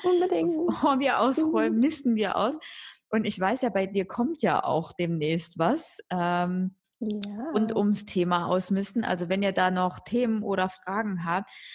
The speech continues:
Speaker 2: Leute, guckt bei der Nina bei, auf Instagram bitte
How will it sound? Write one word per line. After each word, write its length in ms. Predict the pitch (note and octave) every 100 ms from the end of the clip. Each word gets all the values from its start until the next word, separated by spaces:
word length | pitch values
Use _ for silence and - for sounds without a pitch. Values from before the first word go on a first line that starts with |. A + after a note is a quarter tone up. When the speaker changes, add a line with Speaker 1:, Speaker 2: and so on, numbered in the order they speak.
| - -
Speaker 2:
Leute, 420 | F#3+ G#3+ A3 - -
guckt 320 | C4 C4 - -
bei 200 | G3 G3+
der 180 | G3+ G3
Nina 500 | G#3 A3 G3+ G#3 G3+
bei, 400 | F3+ F#3 F#3 F#3 -
auf 200 | F#3+ -
Instagram 920 | D4+ - A#3 - G3 G#3 G#3 G#3 G#3
bitte 480 | A3 A3 G#3+ G#3